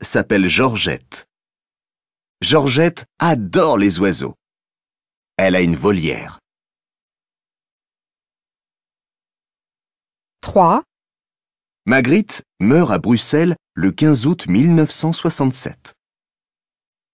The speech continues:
Speaker 1: Sur son tableau le plus célèbre est écrit : « Ceci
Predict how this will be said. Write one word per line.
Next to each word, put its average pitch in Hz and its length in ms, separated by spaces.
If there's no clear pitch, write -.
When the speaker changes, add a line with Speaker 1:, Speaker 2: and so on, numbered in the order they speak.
Speaker 1:
Sur 135 220
son 156 160
tableau 147 320
le 90 100
plus 82 180
célèbre 107 600
est 107 160
écrit : « 160 420
Ceci - 540